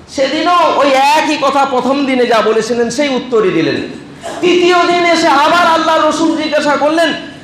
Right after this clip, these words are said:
আবার প্রথম দিনের মতোই উত্তর দিলেন। আল্লাহ রসুল বললেন, "ওর বাঁধনটা খুলে দাও, ওর বাঁধনটা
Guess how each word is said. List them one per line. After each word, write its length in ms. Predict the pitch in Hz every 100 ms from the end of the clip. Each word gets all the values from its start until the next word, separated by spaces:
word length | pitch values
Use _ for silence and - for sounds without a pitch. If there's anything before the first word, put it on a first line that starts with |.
| - - -
আবার 360 | 294 330 330 285 - -
প্রথম 380 | 269 269 349 320
দিনের 300 | 311 311 285
মতোই 380 | 262 247 320 311
উত্তর 400 | 254 - 208 -
দিলেন। 420 | 160 139 139 -
আল্লাহ 340 | 214 214 214
রসুল 180 | 214 247
বললেন, 280 | 226 233 233
"ওর 80 | 196
বাঁধনটা 400 | 190 220 226 220
খুলে 260 | 180 165
দাও, 240 | 147 117 127 - - - - - - - - - - - - - - - - - - -
ওর 140 | 262
বাঁধনটা 560 | 214 247 285 320 320